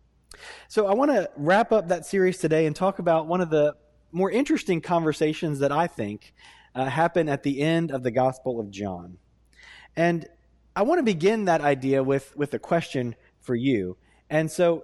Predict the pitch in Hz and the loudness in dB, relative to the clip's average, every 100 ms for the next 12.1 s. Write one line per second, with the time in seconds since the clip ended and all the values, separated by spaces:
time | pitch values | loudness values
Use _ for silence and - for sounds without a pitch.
0 | - 160 240 254 - 175 135 131 123 151 | -6 -2 0 0 0 -2 0 0 0 0
1 | 160 160 208 170 175 160 135 - 151 151 | -2 0 0 2 0 0 -4 -6 -4 0
2 | 135 135 170 180 - 156 131 _ _ - | 0 2 2 0 0 -2 -2 _ _ -8
3 | 135 156 156 143 127 156 156 147 131 113 | -2 0 0 -2 -2 0 0 0 -6 -8
4 | - 139 139 135 139 160 151 151 175 180 | -4 -2 -2 -2 -2 0 0 0 0 0
5 | 170 156 151 _ _ _ _ - 120 120 | 0 0 0 _ _ _ _ -6 -4 -4
6 | 127 - 165 160 143 135 156 147 147 139 | -6 -2 0 2 0 0 0 0 0 0
7 | 117 101 - 147 160 143 131 127 127 - | -2 -2 0 2 2 2 0 0 -2 -8
8 | _ _ - 127 123 135 - 127 123 123 | _ _ -10 -4 0 0 -2 -2 0 2
9 | 120 117 95 92 90 _ _ _ - 139 | 2 0 0 -6 -10 _ _ _ -4 -2
10 | 151 - 214 202 240 285 - 202 185 165 | 0 0 0 2 2 0 0 2 2 2
11 | 139 165 160 - - 147 131 131 104 90 | 2 0 0 -12 -8 -4 -2 0 0 -2